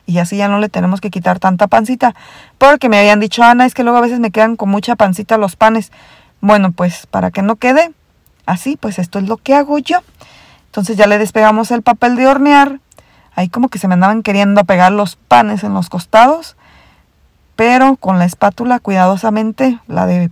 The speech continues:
plástico, para no rayar los moldes, pues es que lo fui despegando. Entonces, cuando ustedes ya van a trabajar su pastel, hay que quitarle esa pancita. Esa pancita no se ocupa en los pasteles.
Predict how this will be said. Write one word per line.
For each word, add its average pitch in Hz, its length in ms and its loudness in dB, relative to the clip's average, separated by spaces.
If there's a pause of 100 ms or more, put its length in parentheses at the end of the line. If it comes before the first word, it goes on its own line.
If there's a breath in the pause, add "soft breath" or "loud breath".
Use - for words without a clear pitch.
(120)
plástico, 202 520 -2
para 196 260 0
no 185 100 2
rayar 202 300 4
los 220 160 0
moldes, 269 480 0 (580 soft breath)
pues 180 200 -6
es 175 100 -10
que 214 100 -4
lo 208 120 2
fui 202 120 -6
despegando. 208 720 -2
Entonces, 269 640 -2 (560 soft breath)
cuando 190 220 -2
ustedes 277 440 2
ya 262 140 6
van 254 200 6
a 254 120 4
trabajar 196 420 4
su 220 120 -10
pastel, 262 540 0 (1400)
hay 170 100 -6
que 208 100 -8
quitarle 196 320 0
esa 196 160 -2
pancita. 202 480 -2 (240)
Esa 180 200 -6
pancita 214 380 -2
no 190 160 0
se 220 120 -6
ocupa 214 340 0
en 214 80 2
los 214 140 -4
pasteles. 226 580 -4